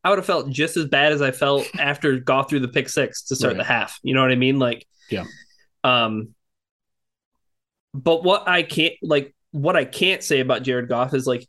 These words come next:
Speaker 1: he's gonna be the reason that the Lions are going to win a lot of games. Like, that's not, but that isn't really something that he can control. Like,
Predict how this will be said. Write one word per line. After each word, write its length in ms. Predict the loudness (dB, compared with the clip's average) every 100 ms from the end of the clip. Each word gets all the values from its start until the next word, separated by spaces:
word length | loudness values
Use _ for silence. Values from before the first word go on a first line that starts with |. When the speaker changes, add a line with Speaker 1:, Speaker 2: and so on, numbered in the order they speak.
| _
Speaker 1:
he's 300 | -4 -2 0
gonna 180 | 2 2
be 140 | 2
the 140 | 0 2
reason 380 | 0 0 0
that 280 | 2 0 0
the 80 | -2
Lions 340 | 0 -2 -2
are 60 | -4
going 280 | -2 -2 -2
to 80 | -2
win 480 | 2 2 0 -4 -10 _ _ _ _ _ _ -2
a 60 |
lot 240 | 0 0 -2
of 80 |
games. 480 | -2 -4 -6 -10 -12 _ -6
Like, 380 | -4 -4 -8 -18 _ _ _ _ _ _ _ _
that's 380 | 0 0 0 0
not, 360 | 2 2 0 -2
but 160 | 0
that 180 | 0 0 0
isn't 240 | -2 0
really 200 | 0 0
something 280 | 0 -2 -2
that 100 | -2
he 140 | -2
can 120 | -4 -2
control. 560 | -4 0 0 0 -4 _ _ _ _ _ _ _ _ _ 0
Like, 340 | 2 2 -6